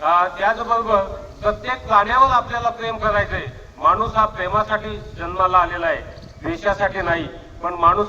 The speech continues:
नेमकं याच्या उलट करतो, तो द्वेष जास्त आपल्या मनात ठेवतो आणि प्रेम कमी करतो आणि त्यामुळे बऱ्याच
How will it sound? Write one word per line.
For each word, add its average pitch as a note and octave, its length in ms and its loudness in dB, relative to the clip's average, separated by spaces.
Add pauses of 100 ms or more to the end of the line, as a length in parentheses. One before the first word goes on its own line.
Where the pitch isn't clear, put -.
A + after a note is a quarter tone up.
नेमकं F3+ 340 -8
याच्या F#3 300 -2
उलट G3 300 -2
करतो, E3 720 -4
तो F#3 80 -2
द्वेष F#3+ 440 -4
जास्त F#3+ 280 -2
आपल्या G3 260 -2
मनात F#3 240 0
ठेवतो F3+ 280 -6
आणि F3+ 160 0
प्रेम F3+ 260 -6
कमी F3+ 300 -8
करतो D3 500 -6 (200)
आणि D#3+ 140 -4
त्यामुळे F3+ 520 0 (360)
बऱ्याच G3+ 320 2